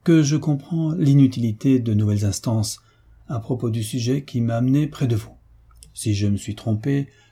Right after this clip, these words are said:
si vous n'êtes pas la fille de madame de Beaumesnil, vous persisterez naturellement dans votre dénégation.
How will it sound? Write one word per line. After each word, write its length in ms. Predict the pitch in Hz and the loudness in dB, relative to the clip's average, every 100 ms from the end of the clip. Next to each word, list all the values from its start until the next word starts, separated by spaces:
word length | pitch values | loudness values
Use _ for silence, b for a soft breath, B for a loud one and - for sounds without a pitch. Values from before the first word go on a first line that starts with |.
| b | b
si 220 | - 107 | -6 -4
vous 100 | 95 | -4
n'êtes 220 | 95 98 | -4 -6
pas 160 | - 98 | -6 -6
la 100 | 98 | -6
fille 220 | - 101 | -4 -4
de 100 | 101 | -2
madame 360 | 98 98 101 | -2 0 2
de 100 | 101 | 2
Beaumesnil, 680 | 104 107 110 120 139 151 156 b b b b b _ - | 2 2 4 4 2 0 -6 b b b b b _ 0
vous 200 | 160 156 | 4 4
persisterez 800 | 156 135 - 131 - 127 127 139 | 2 -6 -6 -10 -4 -4 0 0
naturellement 580 | 110 117 107 110 123 | -2 -2 0 0 0
dans 220 | 131 117 117 | 0 -2 -2
votre 340 | 120 - 135 | -4 -4 -2
dénégation. 720 | 127 135 135 117 107 - 98 | 2 4 4 2 -4 -10 -14